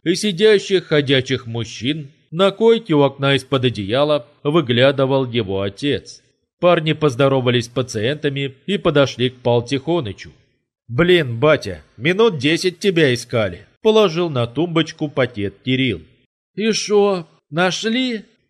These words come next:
Ехидно встретил сына здоровенный больной, подбивая под шею подушку, чтобы приподняться. Загипсованный ногой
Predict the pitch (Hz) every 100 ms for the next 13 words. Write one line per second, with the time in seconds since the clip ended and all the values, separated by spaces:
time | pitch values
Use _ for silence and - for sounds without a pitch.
0 | _ 147 190 - 208 185 143 131 151 147
1 | 127 117 - 151 156 151 135 _ 110 104
2 | 151 143 143 139 131 120 110 98 101 160
3 | 165 - - 196 175 208 208 196 175 139
4 | 135 135 135 127 113 90 151 165 - 156
5 | 151 _ - 139 117 131 143 143 151 147
6 | 180 156 - - _ _ _ _ - 110
7 | 170 160 190 - 208 185 180 170 156 151
8 | 135 165 92